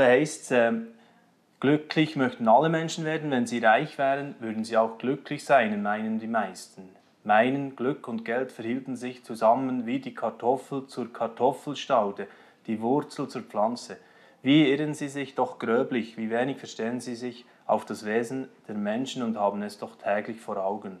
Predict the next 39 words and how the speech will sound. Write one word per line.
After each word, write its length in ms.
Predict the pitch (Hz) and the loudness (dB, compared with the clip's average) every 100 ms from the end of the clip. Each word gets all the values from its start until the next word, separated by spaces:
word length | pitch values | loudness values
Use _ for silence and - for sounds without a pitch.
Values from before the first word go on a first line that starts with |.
| _ _ _ _ _ | _ _ _ _ _
Ges-, 400 | - 127 - - | 2 2 2 -4
Geld 360 | - 139 170 165 | 4 6 6 2
ist 240 | 156 165 | -4 -2
und 160 | 131 117 | -4 0
bleibt 400 | 107 107 104 - | 4 4 2 -4
Geld, 420 | 117 127 180 - | 2 2 2 -2
aber 160 | 107 107 | -6 -6
die 100 | 104 | -8
Herzen, 380 | 101 113 117 120 | -6 -6 -6 -4
mit 220 | 110 101 | -4 -4
denen 260 | 107 113 117 | -2 -2 0
es 180 | 113 113 | -2 -4
zusammenkommt, 1000 | - 104 110 135 156 156 - 107 98 - - - _ | -10 2 6 6 4 -2 0 0 -2 -10 -20 -20 _
sind 200 | 107 107 | -6 -2
sogar 380 | 120 117 104 123 | -2 4 4 4
verschieden. 680 | - - 107 113 110 92 - _ _ _ _ _ _ | 0 -8 -6 -6 -8 -12 -16 _ _ _ _ _ _
Daher 260 | - 110 127 | 2 6 6
verwächst 540 | 131 117 110 113 - | 2 0 0 0 -2
aus 260 | 113 110 - | -4 -4 -6
den 260 | 113 107 107 | -4 -4 -4
verschiedenen 580 | - - 139 147 135 | -8 -4 -2 0 0
Ehen 300 | 120 127 143 | 0 0 -4
von 160 | 131 113 | -4 -4
Herz 280 | 107 120 - | -2 -4 -4
und 140 | 110 | -10
Geld 240 | - 113 123 | -4 -4 -2
ein 240 | 107 107 | -2 -4
so 260 | 104 127 135 | -6 -2 -2
verschiedenes 640 | 131 - 131 131 120 107 | -4 -8 -8 -6 -6 -6
Leben, 540 | 107 104 127 160 170 165 - - _ | -6 -2 0 0 -2 -6 -10 -20 _
und 120 | 110 | -4
je 120 | 117 131 | 2 4
nach 200 | 123 - | 4 0
diesem 380 | 131 135 117 | -6 -6 -4
Leben 340 | 104 107 120 123 | -2 -2 -2 -6
bringt 300 | 113 104 - | -6 -6 -8
das 160 | 101 | -12
Geld 340 | - 107 104 - | -6 -4 -4 -4
Glück 480 | 127 170 170 - | 0 0 -2 -10